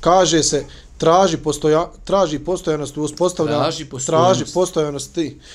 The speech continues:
Speaker 1: u uspostavljanju, praktikovanju vjere od Allaha. Moli ga za to.”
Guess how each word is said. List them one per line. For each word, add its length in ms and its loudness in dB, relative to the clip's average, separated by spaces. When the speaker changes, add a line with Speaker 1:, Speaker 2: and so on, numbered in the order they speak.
Speaker 1:
u 80 -2
uspostavljanju, 800 2
praktikovanju 680 -2
vjere 240 0
od 140 -2
Allaha. 400 0
Moli 280 4
ga 140 0
za 160 -2
to.” 280 -14